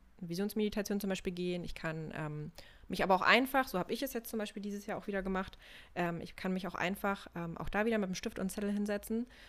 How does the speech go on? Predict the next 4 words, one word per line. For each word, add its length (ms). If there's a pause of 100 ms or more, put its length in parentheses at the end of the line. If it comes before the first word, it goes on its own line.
(160)
und 760 (1300)
mich 160
mal 100
bewusst 540